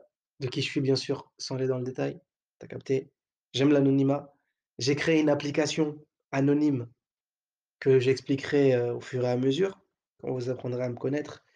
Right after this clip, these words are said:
Euh, c'est, c'est, en gros, c'est basé sur l'anonymat pour permettre à ce que, tu vois,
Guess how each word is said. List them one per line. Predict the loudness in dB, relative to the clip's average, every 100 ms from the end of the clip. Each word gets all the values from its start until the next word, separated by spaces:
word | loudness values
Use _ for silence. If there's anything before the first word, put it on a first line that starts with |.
| _ -20 -20 _ _ -4
Euh, | 0 2 2 2 -2 -4
c'est, | -6 -4
c'est, | -2
en | 0
gros, | 2 4
c'est | 4 2
basé | 2 2 2
sur | 2 2 2
l'anonymat | 2 2 2 4 2
pour | 0 -6
permettre | -2 0 0 0 -4
à |
ce | -4
que, | 0 2 2 0
tu | -4
vois, | -2 0 0 -4